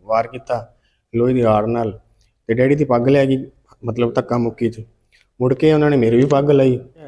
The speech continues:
ਤੇ ਮੇਰੇ ਵੀ ਮਤਲਬ ਕਹਿ ਲਓ ਵੀ ਮੇਰੇ ਵਾਲ ਖੁੱਲ ਗਏ ਸਾਰੇ। ਤੇ ਮੇਰਾ ਭਰਾ ਸੀਗਾ ਛੋਟਾ, ਉਹਦੀ ਵੀ ਮਤਲਬ ਕਾਫੀ ਮਤਲਬ ਬੇਅਦਬੀ ਕੀਤੀ ਇਹਨਾਂ ਨੇ। ਤੇ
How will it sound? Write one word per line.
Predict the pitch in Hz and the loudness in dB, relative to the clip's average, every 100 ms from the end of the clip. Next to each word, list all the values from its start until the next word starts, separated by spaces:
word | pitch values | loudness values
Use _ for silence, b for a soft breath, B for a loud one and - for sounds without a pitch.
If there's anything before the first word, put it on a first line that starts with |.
| 120 - 131 - - | -20 -20 -20 -10 0
ਤੇ | 123 117 110 101 98 | 2 4 2 0 -4
ਮੇਰੇ | 123 120 139 | -2 0 2
ਵੀ | 143 | 2
ਮਤਲਬ | 143 135 139 131 | 2 2 0 2
ਕਹਿ | 131 | 2
ਲਓ | 131 139 | 2 2
ਵੀ | 131 131 127 | 2 2 0
ਮੇਰੇ | 113 120 123 | -2 -2 -2
ਵਾਲ | 110 95 113 117 | -2 -2 -2 0
ਖੁੱਲ | 123 131 | -2 -8
ਗਏ | 135 131 | -8 -8
ਸਾਰੇ। | 113 113 110 _ _ _ _ _ _ _ _ | -4 -4 -4 _ _ _ _ _ _ _ _
ਤੇ | - 104 95 90 - | -6 -4 -4 -6 -10
ਮੇਰਾ | 107 117 120 | -6 -4 -2
ਭਰਾ | 117 127 113 | -2 -2 -2
ਸੀਗਾ | 117 139 135 | -2 -2 -2
ਛੋਟਾ, | 117 113 117 113 - _ _ - | -2 -2 -6 -8 -20 _ _ -2
ਉਹਦੀ | 139 156 | 2 4
ਵੀ | 156 | 2
ਮਤਲਬ | 131 127 131 123 | 2 0 0 0
ਕਾਫੀ | 123 120 | -2 -2
ਮਤਲਬ | 127 120 123 117 | -2 -2 -2 0
ਬੇਅਦਬੀ | 117 117 127 | 0 0 -2
ਕੀਤੀ | 117 123 127 | -2 -4 -4
ਇਹਨਾਂ | 120 113 110 | -4 -4 -8
ਨੇ। | 107 _ _ _ _ _ _ _ _ _ - | -10 _ _ _ _ _ _ _ _ _ -12
ਤੇ | 104 92 78 | -8 -8 -10